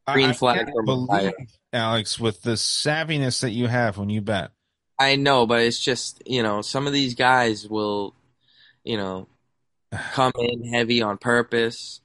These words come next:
Speaker 2: and I, I feel like Mokaev is the guy to still take the fight.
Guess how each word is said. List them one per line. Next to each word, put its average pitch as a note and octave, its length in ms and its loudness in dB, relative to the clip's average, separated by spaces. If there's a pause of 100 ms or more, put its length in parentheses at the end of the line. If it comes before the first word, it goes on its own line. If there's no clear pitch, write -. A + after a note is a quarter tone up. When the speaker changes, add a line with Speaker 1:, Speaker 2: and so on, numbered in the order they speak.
(100)
Speaker 2:
and G#2 480 -6
I, G#2 300 -2
I G#2 80 -4
feel C3 240 0
like B2 180 0
Mokaev A2 560 0
is G#2 180 -6
the G#2+ 80 -2
guy G2+ 300 -2
to G2 80 -8
still G2 260 -6
take - 280 -10
the - 60 -20
fight. - 320 -14